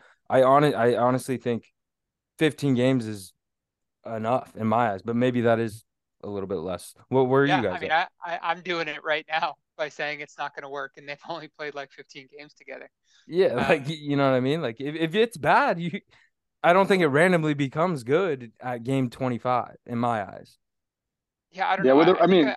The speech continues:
Speaker 3: with a roster like this, y-, yeah, <laughs> fifteen games.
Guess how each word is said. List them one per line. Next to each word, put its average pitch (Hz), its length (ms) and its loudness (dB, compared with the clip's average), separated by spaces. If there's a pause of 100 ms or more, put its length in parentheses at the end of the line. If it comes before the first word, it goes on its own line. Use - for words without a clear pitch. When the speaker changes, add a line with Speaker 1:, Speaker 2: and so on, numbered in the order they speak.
Speaker 3:
with 185 140 6
a 185 60 6
roster 202 400 4
like 156 200 -4
this, 147 260 -6
y-, 151 220 -8 (200)
yeah, 131 380 0
<laughs> - 80 -20
fifteen - 640 -6
games. 151 280 0